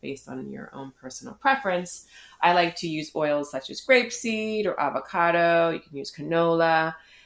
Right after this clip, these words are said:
And the easiest way is just to get yourself a <laughs> mason jar, and you pour your oil into that jar up to, you know, three parts oil,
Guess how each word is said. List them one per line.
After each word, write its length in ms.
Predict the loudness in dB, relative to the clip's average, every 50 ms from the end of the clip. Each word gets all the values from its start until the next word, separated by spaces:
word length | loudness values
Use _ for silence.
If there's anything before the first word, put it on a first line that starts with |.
| _ _ _ _
And 520 | -2 0 0 0 0 0 0 -2 -2 -4 -6 -8 -12 -8 -2
the 320 | 0 2 2 2 0 -2 -2
easiest 540 | 0 2 2 2 4 4 6 6 4 4 2
way 440 | 4 4 4 6 4 4 2 2 2 0
is 200 | 0 0 -2 -4
just 200 | -6 -8 -8 -8
to 60 | -8
get 140 | -8 -6 -4
yourself 420 | -4 -4 -4 -2 -2 -2 -2 -2 -2
a 40 | 0
<laughs> 0 |
mason 420 | 2 4 4 2 2 2 2 2
jar, 500 | 4 6 6 6 6 6 4 4 2 0 -4 -14 -20 _ _ -8
and 160 | -6 -4 -2 -4
you 80 | -4
pour 300 | -6 -4 0 2 2 2
your 200 | 2 0 0 0 0
oil 260 | 2 2 2 2 2
into 240 | 0 0 0 0 0
that 240 | 0 0 0 -2
jar 420 | -2 0 2 2 2 2 0 0 -2
up 260 | -2 -4 -4 -4 -8 -14
to, 240 | -8 -6 -4 -4 -4
you 100 | -4 -4
know, 120 | -6 -6
three 180 | -6 -8 -10 -10
parts 400 | -4 0 0 0 0 -2 -4 -4
oil, 400 | 0 2 4 4 2 2 0 -6